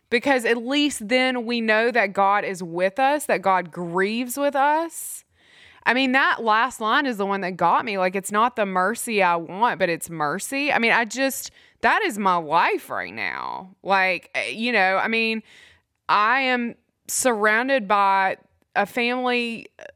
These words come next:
I can't even describe. I mean, I just, they're incredible, wonderful, lovely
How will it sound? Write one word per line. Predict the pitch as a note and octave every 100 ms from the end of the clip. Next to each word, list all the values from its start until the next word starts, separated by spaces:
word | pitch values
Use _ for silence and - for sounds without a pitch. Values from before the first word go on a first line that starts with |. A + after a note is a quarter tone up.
| _
I | A3 A#3
can't | C4 B3+
even | B3 A3+
describe. | G#3 G3+ - F#3+ G3+ E4 D4+ G#3
I |
mean, | A3
I | A3 A3
just, | G#3 A#3+ - F#3
they're | G#3 A3
incredible, | G#3+ A3 - A#3 A3+ A3 A3 G#3+ G3
wonderful, | F#3+ G3+ G#3+ G#3+ G#3+ G3+ F#3+ F#3+
lovely | G3 G3+ G3 G3+ F#3+ F#3